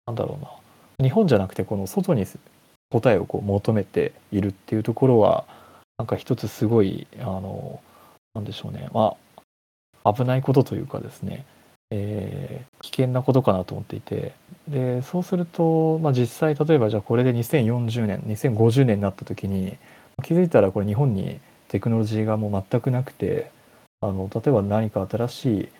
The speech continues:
えー、脱炭素の技術はもうこれ海外から持ってくればいいやって思っても、もう日本に何もないと。日本がこうスカスカの国になってしまうっていうところが、うん、僕の中では何でしょう、灰色の際というか、あの、なんかこの後揺れ、揺れがれになっちゃうなっ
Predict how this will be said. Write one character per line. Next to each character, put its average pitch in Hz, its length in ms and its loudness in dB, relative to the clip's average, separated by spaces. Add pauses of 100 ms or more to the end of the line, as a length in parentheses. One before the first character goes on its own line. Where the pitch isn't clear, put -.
(400)
え 95 40 -4
ー、 92 40 -4
脱 95 260 -4
炭 104 160 2
素 - 100 -6
の 92 80 -4
技 104 100 2
術 95 220 -2
は 90 120 -2
も 95 80 -6
う - 20 -8
こ 120 100 -4
れ 117 80 0
海 143 200 2
外 104 140 4
か 98 100 -2
ら 92 60 -2
持 98 120 -4
っ - 20 -10
て 110 140 -6
く 120 80 0
れ 113 60 4
ば 98 100 -2
い 95 40 -2
い - 20 -2
や 98 80 -2
っ - 20 -8
て - 240 -12
思 110 160 -2
っ - 20 -8
て - 220 -2
も、 117 140 -2
も 107 120 2
う - 20 0
日 101 80 0
本 139 120 2
に 107 60 0
何 98 200 0
も 120 120 0
な 117 100 0
い 92 60 -4
と。 - 180 -12 (680)
日 120 80 2
本 147 120 2
が 113 100 -4
こ - 140 -4
う - 20 -4
ス - 140 -16
カ 135 100 0
ス - 140 -8
カ 139 100 0
の 139 100 2
国 139 180 -2
に 127 40 0
な 110 100 0
っ 110 40 -6
て - 240 -10
し - 180 -8
ま 101 100 0
う 104 60 -2
っ - 20 -6 (140)
て - 100 -4
い - 20 2
う - 20 -2
と 135 120 0
こ 156 100 2
ろ 151 120 6
が、 - 320 2 (760)
う - 20 -8
ん、 117 260 -6
僕 113 240 -2
の 117 80 0
中 110 300 0
で 101 80 -2
は 95 220 -6
何 98 180 -6
で - 60 -16
し - 60 -20
ょ - 40 -18
う、 - 40 -12
灰 107 140 4
色 110 120 4
の 107 100 2
際 104 180 -2
と - 120 -14
い - 20 -12
う - 40 -18
か、 - 340 -10
あ - 60 -10
の、 101 360 -10 (720)
な 107 60 -6
ん - 20 -10
か - 180 -2 (180)
こ 135 100 -2
の 139 100 4
後 113 120 4
揺 101 80 4
れ、 107 180 4
揺 107 100 6
れ 113 100 6
が 113 100 6
れ 101 80 6
に 92 60 0
な 92 80 -4
っ - 40 -10
ち - 140 -8
ゃ 95 40 -6
う 90 40 -8
な 87 80 -10
っ - 60 -12